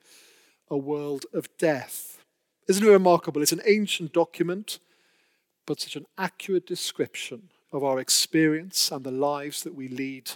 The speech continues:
today. And not only that, it shows us the cause. It is not the Creator's fault. It is ours.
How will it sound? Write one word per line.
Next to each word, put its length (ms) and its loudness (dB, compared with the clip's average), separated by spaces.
today. 540 -8
And 100 2
not 140 10
only 160 8
that, 200 0
it 80 -10
shows 380 -2
us 320 -6
the 80 -10
cause. 840 -2
It 100 6
is 160 4
not 560 -2
the 120 -14
Creator's 1000 -4
fault. 680 -8
It 140 -2
is 240 -4
ours. 720 -10